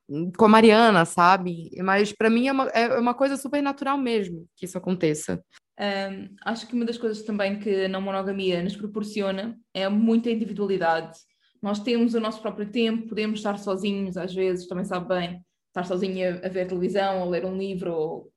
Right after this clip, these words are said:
Speaker 2: sozinha para ir sair com amigos, ou whatever. E isso a não monogamia proporciona muito mais, porque na monogamia normalmente há muita ideia de as pessoas têm que estar sempre juntas. Têm que fazer tudo, têm que estar todos os dias a dormir juntas, têm que estar,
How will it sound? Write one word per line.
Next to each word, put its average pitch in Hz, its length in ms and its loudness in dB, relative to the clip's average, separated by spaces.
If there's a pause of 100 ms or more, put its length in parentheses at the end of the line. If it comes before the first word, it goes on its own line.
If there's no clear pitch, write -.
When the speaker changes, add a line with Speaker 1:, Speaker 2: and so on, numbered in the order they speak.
(300)
Speaker 2:
sozinha 202 420 0
para 202 120 0
ir 190 80 4
sair 185 180 -4
com 190 220 -4
amigos, 214 460 -2
ou 165 200 -2
whatever. 190 580 -4 (460)
E 214 240 -2
isso 254 520 -6 (240)
a 214 80 -2
não 226 120 0
monogamia 226 400 0
proporciona 226 440 -4
muito 214 200 -6
mais, 202 220 0
porque 214 200 -8
na 254 80 2
monogamia 240 680 2
normalmente 226 720 0
há 202 120 -2
muita 214 260 2
ideia 208 340 4
de 196 160 -2
as 196 80 0
pessoas 254 180 -4
têm 262 100 -2
que 247 120 -2
estar 240 60 -2
sempre 226 260 -2
juntas. 185 500 -6 (320)
Têm 202 120 -4
que 202 60 -2
fazer 226 180 -2
tudo, 208 240 -2
têm 175 120 -4
que 180 60 -6
estar 190 160 -4
todos 202 220 -2
os 196 80 -2
dias 190 260 0
a 190 60 -4
dormir 196 240 -4
juntas, 311 400 -6
têm 233 220 -4
que 226 60 -2
estar, 220 220 0